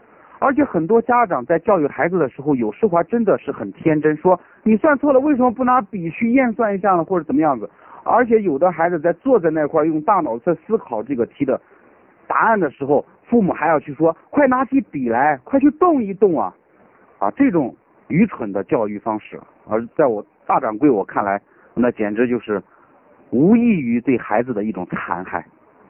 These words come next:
如果我的大脑能够代替我的笔，在我的大脑发育阶段，我宁愿他一个字都不要写。啊，这是一种极端的说法啊，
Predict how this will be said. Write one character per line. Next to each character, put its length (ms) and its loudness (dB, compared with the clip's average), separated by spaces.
如 280 6
果 260 6
我 280 0
的 120 0
大 240 2
脑 180 -6
能 240 0
够 140 2
代 240 0
替 180 -2
我 100 2
的 100 0
笔， 280 -16
在 160 4
我 180 2
的 80 -4
大 200 2
脑 160 -4
发 220 2
育 140 0
阶 160 0
段， 180 0
我 220 4
宁 140 6
愿 120 2
他 140 0
一 140 -2
个 100 4
字 100 -6
都 60 -4
不 80 -8
要 120 2
写。 180 -18
啊， 220 -2
这 120 2
是 100 0
一 60 -2
种 160 -6
极 140 0
端 180 2
的 100 -2
说 200 0
法 140 -12
啊， 200 -4